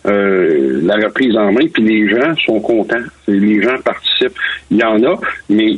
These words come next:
tu sais, en dernier, on va rester avec quelques-uns que peut-être ça fonctionnera moins ou pas du tout, mais à un moment donné, il va falloir se re-questionner, à re-questionner le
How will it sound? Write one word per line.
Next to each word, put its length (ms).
tu 100
sais, 80
en 100
dernier, 480
on 120
va 100
rester 400
avec 220
quelques-uns 800
que 280
peut-être 440
ça 120
fonctionnera 640
moins 320
ou 180
pas 220
du 180
tout, 160
mais 280
à 20
un 40
moment 160
donné, 120
il 60
va 120
falloir 240
se 120
re-questionner, 840
à 80
re-questionner 640
le 80